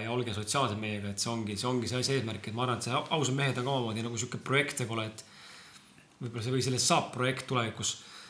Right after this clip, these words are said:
rohkem selles suunas, et aidata inimestel nagu mõista seda, kui vabastav tegelikult on see, kui sa oled aus iseenda vastu ja kui sa oledki nagu avatud ja, ja open-minded ja valmis nagu võimalustele ja valmis võtma nagu aktsepteerima ka, ütleme, erinevusi ja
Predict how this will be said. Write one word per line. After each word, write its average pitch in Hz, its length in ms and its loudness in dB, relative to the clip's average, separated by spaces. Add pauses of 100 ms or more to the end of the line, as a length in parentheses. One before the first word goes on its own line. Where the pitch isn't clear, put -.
(240)
rohkem 131 320 2
selles 127 220 2
suunas, 120 240 2
et - 240 -8
aidata 135 240 -2
inimestel 123 400 0
nagu 110 160 -2
mõista 160 420 6
seda, 120 220 2
kui 117 100 -2
vabastav 135 440 0
tegelikult 123 260 0
on 107 80 -2
see, 139 180 2
kui 117 80 -2
sa 123 140 0
oled 123 160 2
aus 131 240 2
iseenda 120 320 0
vastu 110 240 -4
ja 113 60 -2
kui 110 100 -4
sa 127 80 0
oledki 117 260 -2
nagu 110 280 -6 (100)
avatud 117 500 2
ja, 107 240 -4
ja 110 300 -4 (420)
open-minded 139 800 4
ja 110 120 -2
valmis 127 440 2
nagu 113 240 -4
võimalustele 120 560 2
ja 110 140 -2
valmis 135 320 0
võtma 117 320 -4
nagu 117 180 0
aktsepteerima 127 600 2
ka, 120 140 2 (680)
ütleme, 131 340 2
erinevusi 131 460 4
ja - 20 2